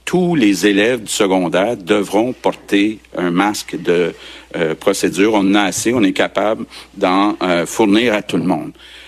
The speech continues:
Encore là, je le répète, euh, Jean-François Roberge,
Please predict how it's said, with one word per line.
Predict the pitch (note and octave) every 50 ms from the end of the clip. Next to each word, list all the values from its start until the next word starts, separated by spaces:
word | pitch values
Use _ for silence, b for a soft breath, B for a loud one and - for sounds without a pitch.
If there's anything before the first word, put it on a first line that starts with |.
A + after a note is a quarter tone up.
| B B B
Encore | - G2 - - C3+ A#2 A2+
là, | D3 F#3
je | D3+ D3
le | A#2 G#2+
répète, | G#2 A2+ G2 - - D3+ E3 D#3+ - - - -
euh, | G#2 G2 F#2+ G#2 G2+ - G2+
Jean-François | F#2+ - A2+ A2+ A2+ - A#2 G#2+ G2 - C#3+ C#3+ B2+
Roberge, | A#2+ G2 F#2 F#2+ G#2 A#2 C#3 D3+ D3+ C#3+ B2+ - - B